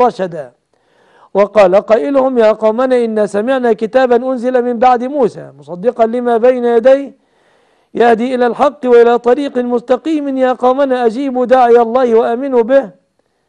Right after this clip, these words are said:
الآية. ولم يستعن النبي بهم في غزوة بدر، ولا في الخندق، ولا في أحد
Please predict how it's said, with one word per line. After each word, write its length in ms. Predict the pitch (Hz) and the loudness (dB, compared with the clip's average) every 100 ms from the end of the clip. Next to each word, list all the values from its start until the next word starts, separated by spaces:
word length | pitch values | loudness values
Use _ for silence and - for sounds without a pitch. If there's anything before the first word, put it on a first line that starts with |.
| _ _ _ | _ _ _
الآية. 760 | 208 202 202 262 254 185 143 123 _ _ _ _ _ _ | -2 -2 -2 0 2 2 -2 -12 _ _ _ _ _ _
ولم 540 | 185 190 196 185 175 | 2 2 -2 -8 -10
يستعن 640 | 180 208 208 - 262 269 262 | -4 -2 -2 -2 0 0 -2
النبي 420 | 254 247 240 277 | -2 -2 -2 -4
بهم 280 | 254 277 240 | -4 -6 -6
في 140 | 240 | -4
غزوة 400 | 233 269 254 254 | 0 0 2 0
بدر، 380 | 254 269 262 190 | 0 0 0 0
ولا 220 | 180 185 | -2 -2
في 100 | 190 | -2
الخندق، 480 | 220 202 277 247 202 190 | -6 -4 -4 -2 -2 0
ولا 260 | 196 214 | -2 -2
في 320 | 165 233 339 | -4 -8 -6
أحد 240 | 262 214 | -4 -4